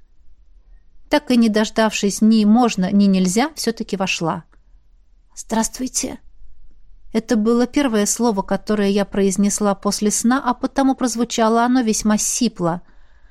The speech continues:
Фабрис сидел в кресле первого пилота и управлял звездолётом.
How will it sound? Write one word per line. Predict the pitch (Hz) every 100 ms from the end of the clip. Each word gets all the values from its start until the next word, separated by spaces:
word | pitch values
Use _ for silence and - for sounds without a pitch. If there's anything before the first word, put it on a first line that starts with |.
| - -
Фабрис | - 330 320 320
сидел | - 277 233 269
в | 240
кресле | 277 269 269 247
первого | - 247 226 220
пилота | 220 233 233 285 339 339 - _ -
и |
управлял | 240 233 233 196 196 196
звездолётом. | 208 233 220 262 180 - 160 156